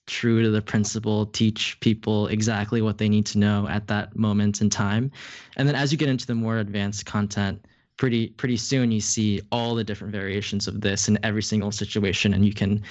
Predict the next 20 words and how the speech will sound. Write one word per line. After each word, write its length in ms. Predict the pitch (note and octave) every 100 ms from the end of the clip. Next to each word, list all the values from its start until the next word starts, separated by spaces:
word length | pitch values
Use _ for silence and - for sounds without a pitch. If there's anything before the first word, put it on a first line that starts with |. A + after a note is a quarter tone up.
| - -
then 160 | A#2
identify 600 | A2+ G#2 G#2+ G#2 G2+ F#2
it 80 | F#2+
in, 240 | G2 G2 G#2
in 160 | G#2 G2+
various 340 | G#2 G2+ G2
cases. 480 | - G2+ G#2+ B2 B2 - - -
But 240 | - A#2+ -
in 120 | B2
that, 200 | B2 A2 - -
I, 80 | B2 B2
I, 60 | B2+ C3+
I 60 |
find 340 | B2+ D3+ D3 C3
it 160 | A2 _ _ _ _ _ _ _ -
pretty 240 | D#3 D#3+
overwhelming 560 | D3 C3+ A2 G#2+ A#2 B2+
'cause 140 | A#2+
I've 120 | B2 A#2
tried 220 | C3+ C#3+